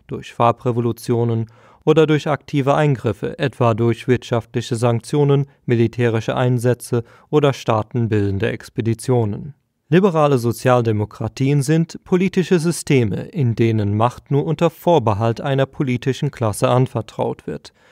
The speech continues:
Zumindest auf dem Papier ist ihre politische Macht eingeschränkt, und zwar durch Verfassungen und den Prinzipien der Rechtsstaatlichkeit.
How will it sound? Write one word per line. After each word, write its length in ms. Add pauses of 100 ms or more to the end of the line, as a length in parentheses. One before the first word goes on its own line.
(240)
Zumindest 480
auf 160
dem 160
Papier 580 (300)
ist 200
ihre 220
politische 560
Macht 400
eingeschränkt, 760 (280)
und 160
zwar 260
durch 260
Verfassungen 720 (220)
und 160
den 140
Prinzipien 720
der 240
Rechtsstaatlichkeit. 1300